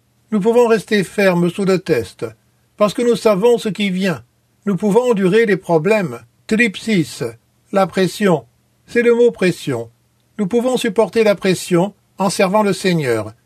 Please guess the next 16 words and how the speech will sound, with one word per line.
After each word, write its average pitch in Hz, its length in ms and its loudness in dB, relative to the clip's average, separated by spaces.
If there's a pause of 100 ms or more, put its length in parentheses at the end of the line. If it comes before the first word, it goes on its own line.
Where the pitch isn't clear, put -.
(260)
et 208 120 0
tendant 214 360 2
vers 196 160 2
l'espérance. 190 720 -2 (680)
Parce 214 220 0
que - 100 -4
nous 233 140 0
voyons 208 380 2
ce 226 100 -4
qui 202 160 0
arrivera 185 460 2
à 196 40 2
l'avenir, 190 640 0 (460)
nous 202 80 0
nous 233 160 2
réjouissons. 185 720 -2